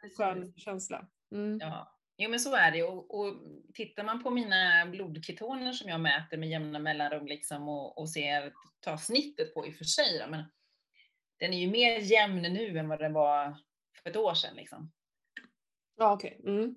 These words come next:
Speaker 2: precis. Mm.
Speaker 1: Men det betyder väl på att jag är mer i, på en jämn ketos liksom.
Speaker 2: Mm.
Speaker 1: Kan jag tänka mig.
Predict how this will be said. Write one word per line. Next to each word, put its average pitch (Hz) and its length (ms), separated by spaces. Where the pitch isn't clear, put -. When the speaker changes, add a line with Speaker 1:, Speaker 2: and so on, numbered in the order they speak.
Speaker 2:
precis. - 480
Mm. 196 220
Speaker 1:
Men 185 100
det 190 200
betyder 185 380
väl 175 200
på 185 60
att 170 100
jag 170 120
är 180 60
mer 165 240
i, 160 120
på 160 160
en 160 100
jämn 160 400
ketos 165 540
liksom. - 340
Speaker 2:
Mm. 190 300
Speaker 1:
Kan 170 100
jag 160 120
tänka 156 240
mig. 175 160